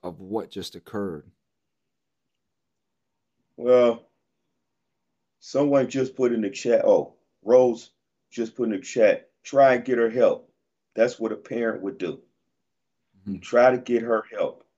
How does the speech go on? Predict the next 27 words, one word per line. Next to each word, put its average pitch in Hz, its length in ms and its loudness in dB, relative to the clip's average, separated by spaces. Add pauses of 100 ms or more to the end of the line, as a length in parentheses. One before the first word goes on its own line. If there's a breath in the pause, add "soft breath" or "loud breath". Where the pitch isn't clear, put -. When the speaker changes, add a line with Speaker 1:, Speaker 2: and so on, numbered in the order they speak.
(220)
Speaker 2:
because 98 400 -8
this 160 300 -2
was 113 280 -2
some 95 420 -8
very 127 680 2 (320)
delusional, 110 1160 -2 (520)
very 127 640 2 (240)
psychotraumatic 123 1400 2 (340)
stuff - 540 2
that 101 140 -8
she 95 260 -14
did. 113 560 -4 (1120)
And 110 420 -2 (1120)
you 160 140 -14
can't, 208 440 -4 (1080)
you 180 180 -12
can't 233 300 0
take 240 320 0
away 165 260 2
from 151 100 -8
the 143 80 -8
fact 151 280 0
that 139 160 -14
you 160 100 -6
are 147 80 -2
a - 80 -10
father 170 340 -2